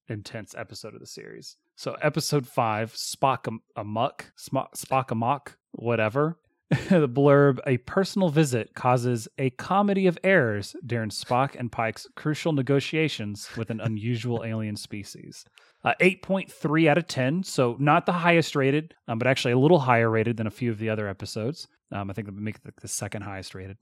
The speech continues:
You had an hour of intensity, just super intense. I mean, everyone's sweating, things are breaking down, people are dying on the ship, and then you follow that up with, uh, Freaky Friday shenanigans and, uh, <laughs> like, real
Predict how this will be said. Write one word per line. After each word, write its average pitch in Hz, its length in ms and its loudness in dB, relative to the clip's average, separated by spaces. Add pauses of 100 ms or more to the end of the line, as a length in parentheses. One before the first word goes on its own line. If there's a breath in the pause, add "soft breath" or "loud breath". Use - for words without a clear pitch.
(300)
You 165 160 -2
had 165 360 6
an 151 180 -2
hour 170 360 6
of 139 120 8
intensity, 120 1000 0
just - 400 -8
super 160 400 2
intense. 123 680 -4 (200)
I 135 40 -4
mean, 123 340 0 (360)
everyone's 135 340 2
sweating, 143 680 6
things 135 320 2
are 101 60 -6
breaking 123 400 -2
down, 139 340 4
people 143 340 -2
are 104 220 -4
dying 127 380 2
on 110 120 -4
the 101 60 -8
ship, 139 400 0 (160)
and 127 100 0
then 123 60 0
you 127 80 4
follow 151 380 8
that 156 100 8
up 170 340 6
with, 165 380 2
uh, 180 140 2
Freaky 202 380 -2
Friday 214 420 4
shenanigans 123 880 2 (360)
and, 165 480 2
uh, 170 360 6 (240 loud breath)
<laughs> - 240 -20
like, 175 260 -4
real 165 580 4